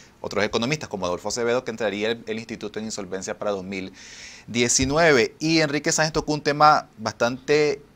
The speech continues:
importante y que echa pus, como decimos en Nicaragua, que es el de las exoneraciones fiscales.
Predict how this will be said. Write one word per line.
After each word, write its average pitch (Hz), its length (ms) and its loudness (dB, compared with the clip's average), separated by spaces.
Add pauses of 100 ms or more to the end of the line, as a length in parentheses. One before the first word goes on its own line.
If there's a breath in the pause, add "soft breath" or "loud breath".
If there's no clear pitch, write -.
(120)
importante 131 800 0
y 135 60 -2
que 117 400 0
echa 113 280 0
pus, 175 300 -2
como 107 220 -4
decimos 120 400 -4
en 117 60 -8
Nicaragua, 117 460 -2
que 101 80 -14
es 104 60 -10
el 113 80 -8
de 113 80 -4
las 104 120 -6
exoneraciones 101 680 -10
fiscales. - 400 -14